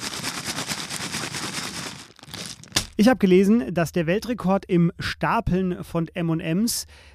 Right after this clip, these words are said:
seit zweitausendsechzehn mehrfach überboten wurde und jetzt bei gerade mal sieben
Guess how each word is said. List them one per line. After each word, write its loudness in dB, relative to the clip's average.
seit -2
zweitausendsechzehn -2
mehrfach 0
überboten 0
wurde -2
und 2
jetzt 0
bei 0
gerade 0
mal 4
sieben 0